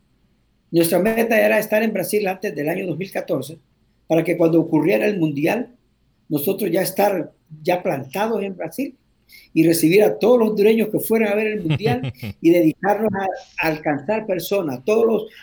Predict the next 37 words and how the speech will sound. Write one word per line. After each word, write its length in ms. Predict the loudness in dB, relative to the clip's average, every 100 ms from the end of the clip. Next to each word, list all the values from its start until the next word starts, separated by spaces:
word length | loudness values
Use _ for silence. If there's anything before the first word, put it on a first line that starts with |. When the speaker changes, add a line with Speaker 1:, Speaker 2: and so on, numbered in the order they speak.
| -2
Speaker 1:
todos 140 | 2 2
los 120 | 2
que 100 | 0
llegaran 340 | 2 2 2
a 60 | 0
ver, 220 | 0 0 -2
al 160 | -2
Mundial 360 | -2 0 2 2
de 80 | 0
Brasil 440 | -2 -2 -4 -6 -14 _ -2
tenían 300 | 0 0 -2
que 120 | -4
pasar 320 | -4 -4 -4
por 140 | -4
Gran 180 | -4 -6
Comisión 400 | -8 -8 -6 -8
también. 300 | -8 -10 -14 _ _
Speaker 2:
Así 240 | -10 -8 -8
es. 140 | -4
Speaker 1:
Así 280 | -2 0 2
que 80 | 0
estábamos 400 | 2 0 0 -2
listos 220 | -6 -10
para 220 | -4 0
eso, 280 | 0 -2 -10 _ _ _ _ _ _ _ _
pero 300 | 0 2 4
el 120 | 4
dos 180 | 4 2
mil 180 | 0 2
nueve, 440 | 2 2 -2 -6 -10 _ _ _ _ _ _
¿verdad? 240 | -10 -6
En 100 | -6
junio, 340 | 0 2 2 2
después 320 | -2 -4 -2
de 60 | -2
hablar 300 | -2 -4 -4
con, 420 | -6 -6 -8